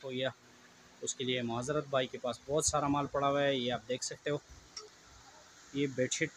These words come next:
बेडशीट का, बेडशीट का माल पड़ा हुआ है।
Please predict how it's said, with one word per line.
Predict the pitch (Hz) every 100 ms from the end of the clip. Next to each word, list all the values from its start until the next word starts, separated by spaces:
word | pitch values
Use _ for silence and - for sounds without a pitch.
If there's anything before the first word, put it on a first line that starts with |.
| 139
बेडशीट | 135 131 - 156
का, | 165 147 - - - - - - -
बेडशीट | 123 127 131 -
का | 151 160 139
माल | 151 147 151
पड़ा | 151 147
हुआ | 147
है। | 147